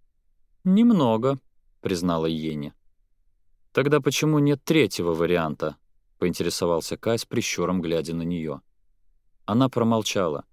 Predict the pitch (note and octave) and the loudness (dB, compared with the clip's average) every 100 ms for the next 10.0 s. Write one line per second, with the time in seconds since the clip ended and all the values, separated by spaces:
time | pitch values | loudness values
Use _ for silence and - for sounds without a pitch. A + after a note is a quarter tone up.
0 | _ _ _ G2+ - F#2+ F2 F2 F#2 E2 | _ _ _ -4 2 0 2 0 0 -2
1 | D#2 A#2+ - F2+ E2 F2+ F2 - E2+ D2+ | -2 -4 -4 -2 -2 -2 -6 -4 -6 -4
2 | C#2+ - _ _ _ _ _ _ _ _ | -6 -8 _ _ _ _ _ _ _ _
3 | - D3+ E3+ - E3 D#3+ E3 D3+ A2 D#2 | 0 2 2 0 0 2 0 2 2 0
4 | D2+ - D#2 D#2 D2+ D#2 D2+ - _ _ | -4 -6 -4 -2 -4 -4 -6 -8 _ _
5 | _ _ _ _ _ _ _ _ _ _ | _ _ _ _ _ _ _ _ _ _
6 | - F3+ F3+ F#3+ F#3 F3+ F3+ F3+ F3 E3 | 0 0 4 6 6 6 6 6 6 4
7 | D#3+ - D#3+ F3 F3 E3 D3+ D3 - D#3 | 4 0 2 4 4 4 2 0 2 2
8 | C#3+ D#3 D3 C#3+ - D3+ D3 C#3 D3 C#3 | 2 2 2 0 2 2 4 4 4 4
9 | C#3 D3+ G#3 F#3+ - G2+ F#2+ F2+ - | 2 4 4 2 -2 0 2 0 -4